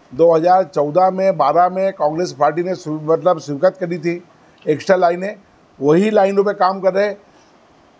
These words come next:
तो निश्चित रूप से जो इकतीस तारीख का जो फैसला लिया है, जब पानी गंभीर डैम पे आप रोज़ प्रतिदिन पानी छोड़ रहे हो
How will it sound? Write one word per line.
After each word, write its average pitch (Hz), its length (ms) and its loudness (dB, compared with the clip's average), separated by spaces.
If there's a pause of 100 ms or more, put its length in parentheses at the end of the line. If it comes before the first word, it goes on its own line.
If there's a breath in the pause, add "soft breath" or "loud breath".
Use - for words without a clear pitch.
(120)
तो 185 100 0
निश्चित 170 260 -2
रूप 202 140 2
से 214 460 -2 (600)
जो 165 220 0
इकतीस 185 500 0
तारीख 196 260 0
का 202 80 2
जो 190 120 -2
फैसला 160 280 -2
लिया 156 260 -2
है, 98 100 -12 (800 soft breath)
जब 190 180 2
पानी 180 280 0
गंभीर 170 380 0
डैम 196 220 -4
पे 196 60 4
आप 196 180 2
रोज़ 180 240 -2
प्रतिदिन 196 460 -2
पानी 185 300 -2
छोड़ 180 260 0
रहे 170 80 2
हो 107 120 -6